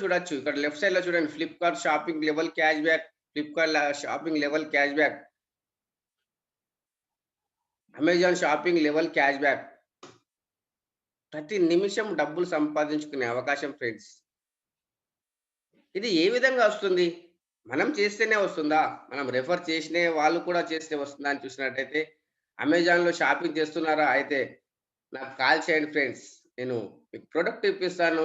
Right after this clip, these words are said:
క్యాష్ బ్యాక్ కూడా ఇప్పిస్తాను. మీరు డైరెక్ట్గా కనుక షాపింగ్ చేసినట్టయితే మీకు ప్రోడక్ట్ మాత్రమే వస్తుంది, కానీ క్యాష్ బ్యాక్ రాదు. అదే కనుక మీరు ఈ యొక్క నెక్స్ట్ మనీ అప్లికేషన్ ద్వారా మీరు Amazon-లో షాపింగ్ చేసినట్టయితే మీకు ప్రోడక్ట్ వస్తుంది,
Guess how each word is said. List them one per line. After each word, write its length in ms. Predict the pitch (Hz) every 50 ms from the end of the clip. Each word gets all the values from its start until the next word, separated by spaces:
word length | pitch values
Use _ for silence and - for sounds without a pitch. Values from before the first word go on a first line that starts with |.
| 156 151 151 - _ _ _ -
క్యాష్ 240 | 131 123 131 135 135 156
బ్యాక్ 180 | 156 156 -
కూడా 140 | 165 151 147 131
ఇప్పిస్తాను. 440 | 123 - 123 117 - - 101 92 - _ _ _ _ _ _ _ _ _ _ _ _ _ -
మీరు 120 | 123 123 123
డైరెక్ట్గా 400 | 135 151 175 175 180 190 196 202 190
కనుక 240 | 196 190 175 185 175 175
షాపింగ్ 360 | 170 160 156 156 180 175 165 170
చేసినట్టయితే 440 | 170 165 165 165 151 160 160 156 170 160
మీకు 140 | 156 156 -
ప్రోడక్ట్ 320 | 135 135 147 151 147 - 170 165 165
మాత్రమే 280 | 165 165 160 165 160 156
వస్తుంది, 220 | 151 - 151 139 - 151
కానీ 120 | 151 147 -
క్యాష్ 240 | 139 123 127 127 127 139
బ్యాక్ 200 | 135 135 - 123
రాదు. 200 | 117 120 117 107 - _ _ _ _ _ _ _ _ _ _ _ _ _ _ _ _ _ _ _ _ _ -
అదే 160 | 123 147 151 160
కనుక 180 | 160 165 143 156 151 135 117 - - - - _ _ _ _ _ _ -
మీరు 340 | 139 139 156 175 196 196 170 127 110 - - _ _ _ _ _ _ _ _ _ _ _ _ _ _ _ _ _ _ _ -
ఈ 40 | 151
యొక్క 140 | 160 156 151 156
నెక్స్ట్ 220 | 175 185 180 - 247
మనీ 160 | 247 233 226 190
అప్లికేషన్ 440 | 170 175 190 190 202 202 214 196 180
ద్వారా 220 | 170 160 175 208 233 226
మీరు 140 | 220 190 170 139 120 - -
Amazon-లో 400 | 117 131 143 147 160 165 165 151 -
షాపింగ్ 340 | 139 120 123 123 143 139 131
చేసినట్టయితే 580 | 139 131 - 135 127 120 117 120 120 - - 135 117 - _ _ _ _ _ _ _
మీకు 140 | 110 101 _ _ _ _ -
ప్రోడక్ట్ 320 | 131 156 185 180 185 - 196
వస్తుంది, 380 | 185 180 180 180 175 170 170